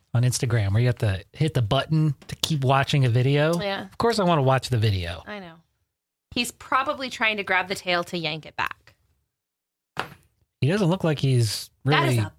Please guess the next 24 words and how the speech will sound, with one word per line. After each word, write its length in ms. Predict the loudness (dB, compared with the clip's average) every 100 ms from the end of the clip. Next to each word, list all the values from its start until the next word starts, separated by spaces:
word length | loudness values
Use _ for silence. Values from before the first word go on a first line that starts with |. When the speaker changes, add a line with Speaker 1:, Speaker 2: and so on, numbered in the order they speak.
| _
Speaker 2:
big 240 | -4 -4 -6
fucking 460 | -6 -6 -6 -14 -16 _ _ 0
Speaker 1:
How 80 | 2
big 160 | 2 2
does 140 | -2
that 80 | 0
have 160 | 0 -2
to 80 |
be? 200 | -14 -16 -18
Like, 140 | -20 _ _ _ _ _ _ _
eight 200 | 0 0 0
feet? 280 | -2 -2 -8 _ _
Seven 320 | -2 2 2
feet? 140 | 2
Speaker 2:
No, 680 | 2 2 2 2 0 -2 -6 -6
it's 260 | -6 -4
not. 380 | 0 0 0 -4 _ _ -10
It's 220 | -8 -4
maybe 300 | -4 -4 -8
s-, 180 | -14 -6
I 80 | -2
don't 160 | -2 -2
think 240 | -8 -6
that, 280 | -4 -4 -4